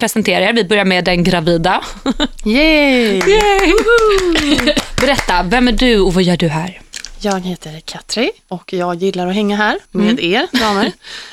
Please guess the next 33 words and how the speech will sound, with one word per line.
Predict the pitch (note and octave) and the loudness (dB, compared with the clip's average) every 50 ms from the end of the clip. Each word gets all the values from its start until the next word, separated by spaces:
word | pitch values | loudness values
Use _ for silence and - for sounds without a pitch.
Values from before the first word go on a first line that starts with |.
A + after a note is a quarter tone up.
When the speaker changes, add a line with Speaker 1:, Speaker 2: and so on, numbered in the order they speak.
| - - | -20 -12
Speaker 2:
Eh, | - - F#3 F3+ F3+ F3 F3 F3 | -6 -4 -2 0 0 0 -2 -2
jag | E3+ F3 F3+ F3 F3 | -4 -4 -4 -4 -4
jobbar | E3 E3+ F#3+ F#3 E3+ D#3+ - D#3+ | -4 -4 -4 -6 -6 -6 -6 -4
ju | E3+ G3+ | -2 -2
vanligtvis | A3 B3+ C4 A#3 A#3 A#3 - A#3+ B3+ D#4 F4+ - - - | 0 0 -2 -2 -2 -2 -2 -2 -2 -2 -2 -4 -8 -10
och, | - - F3 E3+ F3 - _ _ - - | -6 -6 -6 -6 -6 -10 _ _ -6 -4
eh, | F3 F3 E3+ E3+ F3+ F#3 - - | -2 -2 -2 -2 -4 -8 -10 -10
med | - F3+ | -6 -4
någonting | E3+ E3+ F3 F3+ F3+ F#3+ | -4 -4 -2 -2 -2 -2
helt | G3 G3+ - | -2 -2 -2
annat. | A#3 G#3+ A#3 D4+ - - - - - | -2 -2 -2 -2 -4 -8 -14 -12 -8
Eh, | G3 F3+ E3+ E3+ | -6 -6 -4 -2
media, | F3 E3+ E3+ E3 D#3+ F3+ G3+ C4+ G4 - - | -2 -2 -4 -4 -2 -2 -2 -2 -4 -6 -10
som | - - A3+ G#3 | -8 -4 -4 -2
du | G3+ G#3 | 0 0
gillar. | G#3 G#3 G3+ G#3+ C#4+ F4 - _ - | 0 0 0 -2 -2 -4 -6 _ -20
Kanske | A#3+ - - F3+ | -14 -6 -2 0
Speaker 1:
Mm, | G#3 G3 A3 | 0 0 0
Speaker 2:
ska | - G3 | 0 -2
Speaker 1:
älskar | F#3 A3 G3+ | 0 0 0
Speaker 2:
jobba | G3 F3+ | 0 0
Speaker 1:
media. | F3 E3 D#3+ D#3 D#3+ - | 0 0 -2 -4 -4 -4
Speaker 2:
Ja, | G3 | -2
precis. | G#3+ G#3+ G#3 - E3 - - - - - | -2 -2 -4 -6 -8 -12 -16 -10 -4 -2
Speaker 1:
Ah. | F3+ - - - - - - - - - - - _ _ - | 0 0 0 -2 -6 -8 -12 -14 -18 -20 -20 -20 _ _ -4
Speaker 2:
Nej, | A#3 C4 C4+ - - - | -2 0 0 -2 -2 -2
men | - C#4 D4 | -2 0 2
jag | C#4+ D#4 D#4 D4 | 2 2 2 2
är | A#3+ | 2
här | G3 D#3 D#3+ | 0 0 -2
idag | D#3 - - - G#3 A#3+ B3+ A#3 - _ - | -2 -2 -2 -2 -2 -2 -4 -6 -10 _ -20
för | - - - G3+ F#3 F3+ E3+ E3+ - - | -14 -8 -4 -2 0 0 0 -2 -4 -4
att | - F3 E3+ - - _ | -6 -6 -6 -8 -14 _